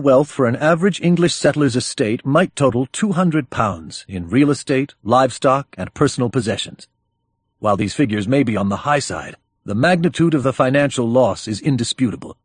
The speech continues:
as is its impact on the colonies. Colonial treasuries would be depleted, and colonists would face high taxes for years to come. Although most of the fighting took place far away from Essex County, the war had a powerful effect on the region.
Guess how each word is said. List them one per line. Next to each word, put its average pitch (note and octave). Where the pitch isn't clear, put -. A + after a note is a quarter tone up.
as G#2
is G#2+
its B2
impact A#2+
on F#2
the F#2+
colonies. F2+
Colonial D#3+
treasuries D#3+
would B2
be C3
depleted, C3+
and -
colonists C#3+
would A2+
face -
high C#3
taxes -
for F#2
years A2+
to -
come. -
Although B2+
most G3
of F3+
the D3
fighting D3
took -
place C#3+
far D#3+
away C3+
from F#2
Essex F#2+
County, F#2
the G2+
war D3+
had B2
a B2
powerful C#3
effect -
on F2+
the F2
region. F#2